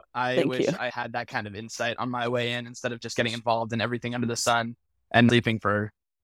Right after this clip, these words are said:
Speaker 1: the entire year.
Speaker 2: That's what's really hard about business school is that there's so many things to do, and I get fomo, and I say, "Oh my God, I wish I was doing that. I wish I was doing this." But I just know that I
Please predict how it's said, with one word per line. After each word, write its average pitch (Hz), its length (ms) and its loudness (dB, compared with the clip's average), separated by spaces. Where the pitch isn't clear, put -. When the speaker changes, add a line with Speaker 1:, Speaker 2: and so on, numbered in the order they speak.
Speaker 1:
the 113 60 -2
entire 107 440 4
year. 107 360 0
Speaker 2:
That's 262 180 2
what's 285 180 0
really 185 200 4
hard 147 220 4
about 131 240 4
business 135 300 0
school 127 240 0
is 143 60 -4
that 139 160 2
there's 139 200 0
so 139 260 2
many 139 240 2
things 135 300 -4
to 147 100 0
do, 131 340 4
and 139 360 0
I 131 420 0
get - 180 4
fomo, 139 580 6
and 131 120 2
I 127 100 4
say, 135 240 2
"Oh 202 80 2
my 170 100 0
God, 160 140 4
I 135 40 4
wish 143 220 0
I - 40 2
was 147 160 2
doing 135 200 2
that. 156 180 4
I 135 60 2
wish 139 140 -2
I - 40 2
was 139 80 -2
doing 135 220 0
this." 151 280 2
But 135 440 8
I 135 120 2
just 135 200 -6
know 131 260 2
that 123 420 4
I 127 160 -4